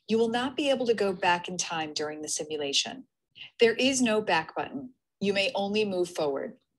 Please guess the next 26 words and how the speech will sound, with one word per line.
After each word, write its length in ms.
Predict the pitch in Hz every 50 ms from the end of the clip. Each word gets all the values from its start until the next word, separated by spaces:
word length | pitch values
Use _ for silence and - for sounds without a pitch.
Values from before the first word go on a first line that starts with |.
| _ _ _ _ _ _ _ _ _ _ _ - - - - -
If 140 | 262 247 247
you 100 | 269 277
need 200 | 302 359 370 359
to 280 | - - - - -
exit 360 | 294 285 - - - 254 -
the 80 | - 180
simulation 720 | - - 175 165 160 156 156 160 156 - - 170 165 156 -
and 140 | - 160 151
return, 640 | 151 156 - - - 254 254 226 175 160 160 156 - - - - - - - -
you 80 | 254
may 220 | 247 254 254 240 226
restart 680 | 277 311 330 330 - - - 262 233 226 226 214 220 - -
or 80 | - 190
continue 520 | - - 185 165 - - 226 226 240 247
from 200 | 240 - 202 180
where 120 | 180 180 175
you 160 | 180 180 175
left 300 | 160 151 160 160 - 156
off. 440 | 139 135 - - - - - - - _ _ _ _ _ _ _ _ _ _ _ _ _ _ _ -
For 160 | 269 269 262
a 80 | 254
description 600 | 233 262 262 - - - 349 359 - - 294 254
of 120 | 233 214 196
the 80 | 208
buttons 360 | 180 196 185 - - 190 185 -
below, 600 | - 190 185 185 180 160 147 139 139 143 -